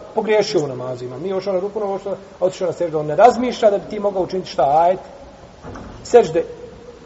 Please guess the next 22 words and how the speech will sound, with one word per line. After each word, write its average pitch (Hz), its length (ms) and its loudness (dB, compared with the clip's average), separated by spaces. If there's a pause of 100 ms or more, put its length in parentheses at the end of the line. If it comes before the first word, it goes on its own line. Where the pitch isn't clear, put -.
(320)
I 170 80 -2
to 233 140 8
se 226 100 0
onda 226 160 6
rijetko 226 400 4
dešava. 156 520 2
I - 60 -10
to 185 120 -2
ljudi 214 200 0
možda 226 220 4
koji 208 200 -2
znaju 254 280 4
propis 240 340 4
zaborave 185 460 8
i 160 40 0
kad 175 180 -2
vide 214 220 0
imama, 190 420 0 (260)
tako 196 240 -2
da 175 100 2
je 151 80 2
teško. 190 460 -4